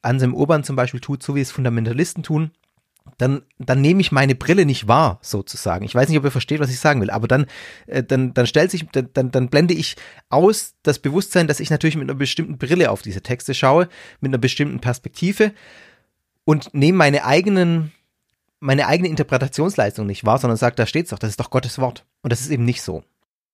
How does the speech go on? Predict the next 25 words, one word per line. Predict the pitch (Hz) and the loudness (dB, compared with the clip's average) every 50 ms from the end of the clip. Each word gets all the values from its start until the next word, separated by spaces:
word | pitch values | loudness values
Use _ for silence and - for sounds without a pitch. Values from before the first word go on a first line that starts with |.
| _ _ _ | _ _ _
Und | - 160 160 | 2 2 2
ich | 143 131 | 4 4
würde | 151 208 277 254 | 2 2 2 2
sogar | - 196 175 165 156 151 147 143 - | 2 2 4 6 6 4 2 0 -6
so | - - - 165 202 | -10 -6 -4 0 0
weit | 240 214 - | 0 0 0
gehen | - 185 175 | 0 0 0
und | 170 156 | 0 -2
sagen, | 139 - - 151 165 185 202 202 196 175 | 0 2 4 4 4 4 2 0 0 0
dadurch, | - 143 147 160 180 170 - | 0 0 0 0 0 -2 -2
dass | 165 147 - | -4 -4 -4
er | - - 139 | -2 -2 0
das | - 160 - - | 0 0 0 -2
nicht | 160 170 - - 147 | -2 -2 -2 -2 -4
reflektiert | 147 135 - 135 127 - - - - 160 196 226 220 - - - - | -4 -2 -2 -4 -4 -4 -6 -4 0 2 2 2 2 -2 -8 -12 -6
und | - 139 131 127 - | -4 -4 -2 0 2
das | 135 139 - - - - | 0 0 0 -4 -10 -6
nicht | 170 139 139 131 - - | -4 -2 -2 -4 -4 -4
klar | - - 123 131 165 202 | 0 2 2 2 2 2
ist, | 190 185 - - | 0 -2 -2 -4
dass | 147 131 - | -4 -4 -2
das | - 143 131 - - - _ _ _ _ _ _ | -2 -4 -4 -4 -8 -14 _ _ _ _ _ _
seine | - - - 127 151 175 | -10 -4 0 0 0 0
Perspektive | 175 - 156 - - 139 - - 175 156 - | 0 -4 -6 -6 -6 -8 -6 -4 -4 -4 -4
ist, | 175 170 - - | -4 -6 -8 -10